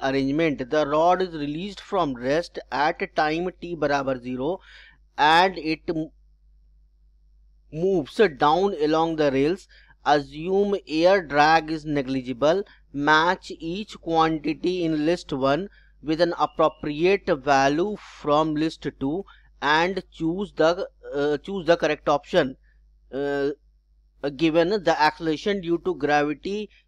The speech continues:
G बराबर, अ, ten meter per second square and E to the power minus one is equal to zero point four। तो ये सवाल में बोल रहा है कि एक रॉड है एमएन, जिसका मास गिवन है, लेंथ गिवन है, रेजिस्टेंस गिवन है,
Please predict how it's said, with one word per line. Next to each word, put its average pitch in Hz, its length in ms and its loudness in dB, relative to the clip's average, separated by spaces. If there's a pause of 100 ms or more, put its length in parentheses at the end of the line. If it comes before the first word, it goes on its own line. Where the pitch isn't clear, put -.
(220)
G 170 360 -8
बराबर, 156 600 0
अ, - 580 -6 (280)
ten 180 220 2
meter 165 220 -4
per 156 200 -2
second 147 300 -6
square 156 380 0 (460)
and 156 320 -2
E 185 100 -6 (160)
to 220 80 -4
the 190 220 -8
power 165 280 6 (120)
minus 151 340 -2
one 165 160 -2
is 147 180 -6
equal 143 280 -4
to 175 100 -2
zero 135 200 -2
point 120 240 -10
four। 87 140 -20 (1800)
तो 165 140 -2
ये 185 80 4
सवाल 180 400 6
में 202 120 2
बोल 196 160 4
रहा 202 140 4
है 208 80 4
कि 208 240 -8
एक 175 200 -4
रॉड 165 400 4
है 190 240 2
एमएन, 180 280 -2 (1040)
जिसका 139 260 0
मास 165 360 2
गिवन 185 340 0
है, 196 140 2
लेंथ 165 380 0
गिवन 170 360 -2
है, 196 160 0
रेजिस्टेंस 151 500 -4
गिवन 170 260 -4
है, 185 120 -8